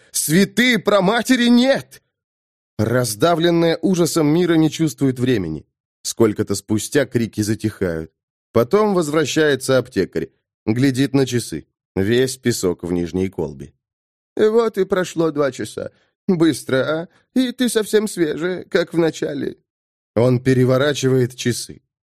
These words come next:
«Время для новой порции соков». Не сразу Мира понимает смысл. «Нет, умоляю вас, не нужно!» «А-та-та, нужно?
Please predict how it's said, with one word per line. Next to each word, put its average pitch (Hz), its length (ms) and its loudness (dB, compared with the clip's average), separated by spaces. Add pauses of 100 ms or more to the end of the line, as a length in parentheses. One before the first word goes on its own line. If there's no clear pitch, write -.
(220)
«Время 208 440 2
для 170 180 0
новой 170 280 0
порции 113 480 -2
соков». 98 560 -8 (760)
Не 127 280 4
сразу 139 580 0
Мира 117 340 2
понимает 95 680 0
смысл. 82 600 -6 (520)
«Нет, 285 460 4
умоляю 294 480 2
вас, 269 200 0
не 339 180 6
нужно!» 269 440 2 (540)
«А-та-та, 113 680 -2 (280)
нужно? 220 560 2